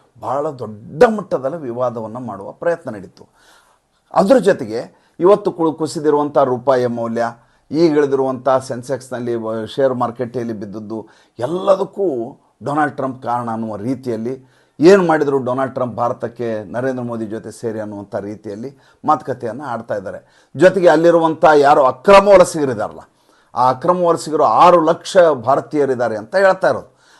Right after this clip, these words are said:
ಆರು ಲಕ್ಷ ಭಾರತೀಯರಲ್ಲ ಅವರು, ಭಾರತೀಯರ ಹೆಸರಿನಲ್ಲಿ ಬೇರೆ ಬೇರೆ ರಾಷ್ಟ್ರಗಳು, ಪಾಕಿಸ್ತಾನಿ ಆರಿಜಿನ್ ಇರುವಂಥವ್ರು, ಅಫ್ಘಾನಿಸ್ತಾನದವ್ರು, ಎಲ್ಲರೂ ಅವರು ಇಂಡಿಯನ್ ಅಂತಲೇ ಹೇಳ್ಕೊಡೋದು.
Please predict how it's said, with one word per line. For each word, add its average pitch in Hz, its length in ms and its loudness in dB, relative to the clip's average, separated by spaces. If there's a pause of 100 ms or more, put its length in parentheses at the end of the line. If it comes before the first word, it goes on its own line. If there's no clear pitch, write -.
ಆರು 180 220 6
ಲಕ್ಷ 190 200 2
ಭಾರತೀಯರಲ್ಲ 156 720 4
ಅವರು, 104 240 0 (240)
ಭಾರತೀಯರ 175 600 6
ಹೆಸರಿನಲ್ಲಿ 156 600 4
ಬೇರೆ 156 340 4
ಬೇರೆ 165 340 6
ರಾಷ್ಟ್ರಗಳು, 143 480 -4
ಪಾಕಿಸ್ತಾನಿ 135 800 -6 (1120)
ಆರಿಜಿನ್ 135 420 2
ಇರುವಂಥವ್ರು, 117 560 -2
ಅಫ್ಘಾನಿಸ್ತಾನದವ್ರು, 117 920 -2
ಎಲ್ಲರೂ 170 260 0
ಅವರು 170 200 4
ಇಂಡಿಯನ್ 151 340 0
ಅಂತಲೇ 147 180 -6
ಹೇಳ್ಕೊಡೋದು. 131 480 -6